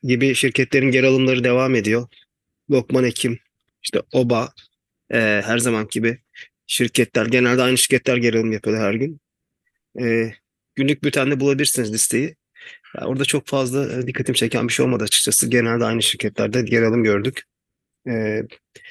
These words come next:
şeyle ilgili, üçüncü çeyrekle ilgili de yani görüşüyoruz şirketler. Şu ana kadar pek bir şey açıkçası, e, öğrenemedik. Yani onlarda da data yok. E, önümüzdeki hafta netleşecek gibi üçüncü çeyrek verileri. Yani bizim de tahminlerimiz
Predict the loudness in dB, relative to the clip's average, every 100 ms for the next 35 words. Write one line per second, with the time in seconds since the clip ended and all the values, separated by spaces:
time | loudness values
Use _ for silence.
0 | -20 -20 -20 _ _ _ _ _ _ -4
1 | 2 4 4 2 2 2 4 2 2 0
2 | 2 2 0 -2 -2 -2 0 0 2 0
3 | 0 -2 -2 -4 0 0 0 0 0 0
4 | 0 -2 0 2 2 0 -4 -4 0 -2
5 | -2 -2 0 2 2 0 -2 -4 -4 -4
6 | -4 0 0 2 2 2 0 0 2 0
7 | 0 -8 -20 -8 -6 -4 -4 -2 0 2
8 | 2 2 0 0 0 0 -4 -2 -4 -2
9 | -4 -2 -4 0 0 0 -4 -10 -4 0
10 | 0 0 0 -4 -10 -16 -16 -18 -6 -2
11 | 0 -2 -4 -2 2 2 0 0 2 2
12 | 2 2 0 0